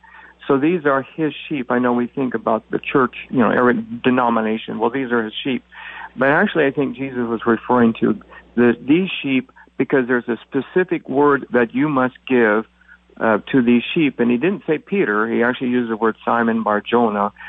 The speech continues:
which means hearing, Simon Bar, son of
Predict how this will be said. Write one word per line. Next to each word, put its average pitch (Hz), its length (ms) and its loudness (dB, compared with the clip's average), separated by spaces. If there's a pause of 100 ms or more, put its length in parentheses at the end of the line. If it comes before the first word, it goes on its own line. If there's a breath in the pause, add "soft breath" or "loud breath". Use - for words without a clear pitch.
(120)
which - 200 -2
means 120 340 4
hearing, 120 600 4
Simon 107 480 -2 (340 loud breath)
Bar, 117 340 2 (140)
son 131 220 -2
of 113 300 0